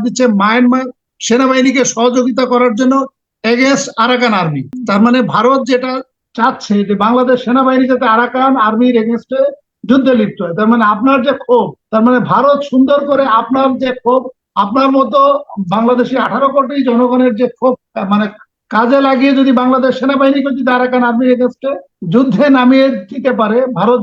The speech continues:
যেমনটি চাচ্ছে, এটাই তো গত তিন মাস ধরে যে কুকি চীনের যে নাটক, এটি তো ভারতের না-, নাটক তো ছিল তো মূলত এইটাই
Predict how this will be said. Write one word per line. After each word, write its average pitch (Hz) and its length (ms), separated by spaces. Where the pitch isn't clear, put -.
যেমনটি 240 440
চাচ্ছে, 233 340
এটাই 311 340
তো 311 80
গত 254 460
তিন 254 160
মাস 254 260
ধরে 240 220
যে 233 120
কুকি 247 280
চীনের 247 300
যে 233 100
নাটক, 208 340
এটি 214 180
তো 269 100
ভারতের 254 440
না-, 233 360
নাটক 226 380
তো 285 100
ছিল 254 240
তো 254 120
মূলত 233 400
এইটাই 208 360